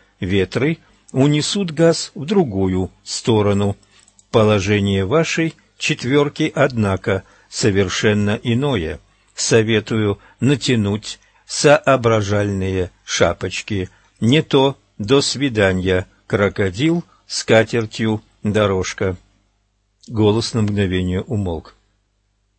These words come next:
"Информация к размышлению. Действие газа не безболезненно". "Отмени это", взмолился Джейк. "Мы всё равно будем загадывать тебе загадки, правда же,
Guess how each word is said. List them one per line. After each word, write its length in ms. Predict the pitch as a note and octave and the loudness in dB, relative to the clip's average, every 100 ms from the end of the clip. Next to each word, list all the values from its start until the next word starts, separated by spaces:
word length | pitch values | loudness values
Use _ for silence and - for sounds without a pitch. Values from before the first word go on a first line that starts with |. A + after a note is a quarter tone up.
| _ _ - | _ _ 0
"Информация 1080 | C3+ C3 C#3+ C3+ C#3 C#3+ - - F#2+ F2+ | 0 2 2 2 0 -2 -4 -2 -2 -2
к 120 | - | -4
размышлению. 1080 | A#2 A2+ A#2 A2 - G#2 F#2+ F2+ F2+ F#2 F#2+ _ _ _ | -4 -2 -2 -4 -4 -4 -4 -4 -4 -4 -6 _ _ _
Действие 760 | G#2 F#2+ B2 A2+ - A#2 C3 B2 | -8 -2 0 0 -4 -2 0 0
газа 540 | B2 B2 A#2+ A2 B2+ - _ _ - | 2 2 2 0 -2 -6 _ _ -4
не 400 | A2 B2+ B2+ B2 _ - | 0 2 0 -2 _ -10
безболезненно". 1200 | G2+ G#2+ G2+ F#2+ F#2+ G2+ G2 F2+ F#2 F#2 F#2 F#2 - _ _ _ _ _ _ _ _ _ _ _ | -2 0 0 -2 0 0 0 -4 -4 -4 -4 -6 -10 _ _ _ _ _ _ _ _ _ _ _
"Отмени 880 | - A#2+ A#2+ C#3 C3+ C3+ C3 C3 A2+ - | -2 -2 -2 -4 -2 0 0 -2 -2 -2
это", 440 | B2 A#2 - G2 | -4 -4 -4 -4
взмолился 720 | G2 F#2+ A2 G#2+ G#2 F#2+ G2+ | -2 -2 0 0 -2 -4 -6
Джейк. 380 | F#2 F#2+ F#2 F2 | -6 -4 -4 -2
"Мы 120 | G#2+ | -4
всё 260 | A2+ - A#2+ | -2 -2 0
равно 360 | B2 A#2+ C3 | 0 0 0
будем 340 | G#2 G#2 G2+ F#2+ | 0 0 -2 0
загадывать 640 | G#2 G2+ A#2 G#2 G2 F#2+ | -2 2 2 2 0 -4
тебе 300 | - A2 A2 | -4 -2 -2
загадки, 580 | G2 G2+ A#2 A#2 - G2 | -2 0 0 -2 -8 -12
правда 440 | A2+ B2 A#2+ F#2+ | -2 0 0 -4
же, 320 | F#2+ G#2+ A2 | -6 -2 -4